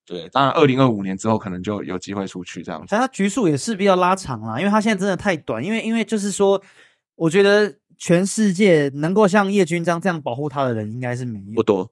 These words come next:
Speaker 1: 不多。
Speaker 2: 尤其，尤其去日职更不可能，因为日-，洋将就是像我们台湾，我们也知道嘛，你，你捡洋将一定是要来操的嘛，你怎么可能是要来保护他的？
Speaker 1: 对。而且他又有动过手术。
Speaker 2: 对，那你去，
Speaker 1: 对。
Speaker 2: 他去日本一定也是一样啊，你，你如果，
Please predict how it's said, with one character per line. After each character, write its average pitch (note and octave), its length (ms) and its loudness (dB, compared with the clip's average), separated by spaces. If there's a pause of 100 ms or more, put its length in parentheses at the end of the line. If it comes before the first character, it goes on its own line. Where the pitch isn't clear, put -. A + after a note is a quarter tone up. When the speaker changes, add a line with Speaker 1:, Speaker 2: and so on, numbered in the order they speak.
(120)
Speaker 1:
不 - 80 -14
多。 F#2 160 -4
Speaker 2:
尤 G3 100 8
其， G#3+ 220 2
尤 F#3+ 180 4
其 G#3 200 0
去 G#3 180 0
日 G#3 200 -2
职 B2+ 180 -4
更 C#3+ 200 2
不 D3+ 100 -4
可 B2+ 180 -6
能， G#2+ 100 -4
因 E3+ 80 -2
为 G3+ 80 0
日-， F#3+ 200 -10 (420)
洋 D#3+ 200 2
将 G3 220 2
就 F#3+ 100 4
是 F#3+ 340 0
像 G#3+ 180 2
我 D3+ 60 0
们 B2+ 140 -4
台 C3 180 -4
湾， D3+ 280 -4
我 C3 140 -6
们 C3+ 80 0
也 C3 80 2
知 - 140 -4
道 E3 180 2
嘛， G#2+ 180 -8 (500)
你， D3 140 -6
你 D3+ 260 -6 (220)
捡 C#3+ 220 2
洋 C#3+ 160 2
将 F#3 120 2
一 D#3 40 2
定 D3+ 120 2
是 D#3 100 2
要 D#3 100 4
来 B2+ 120 2
操 B2+ 340 -2
的 B2 60 0
嘛， G2 200 -10
你 C3 60 -4
怎 C3 100 -4
么 B2+ 80 -2
可 C3+ 100 -2
能 A#2 100 -2
是 C3+ 100 -4
要 C#3+ 60 2
来 C#3 80 0
保 G2+ 220 -8
护 A#2+ 140 -6
他 G#2 200 -4
的？ G2 120 -4
Speaker 1:
对。 C3+ 140 4
而 - 20 6
且 C3 60 4
他 C3+ 180 2
又 D3 100 4
有 G#2+ 160 2
动 A#2+ 160 2
过 A#2 120 4
手 - 180 -6
术。 G2+ 320 -6
Speaker 2:
对， E3+ 220 4
那 A3 80 4
你 F#3 100 -2
去， F#3 180 -2
Speaker 1:
对。 - 80 -10 (220)
Speaker 2:
他 A3 160 0
去 A3 100 0
日 B3 100 0
本 D#3 140 -2
一 E3 60 -4
定 A3 100 -2
也 D#3 140 -2
是 F#3 100 -4
一 F#3 60 -4
样 F3+ 160 4
啊， D#3+ 100 4
你， E3 160 -6
你 E3 120 -4
如 F#3+ 160 0
果， F3+ 220 6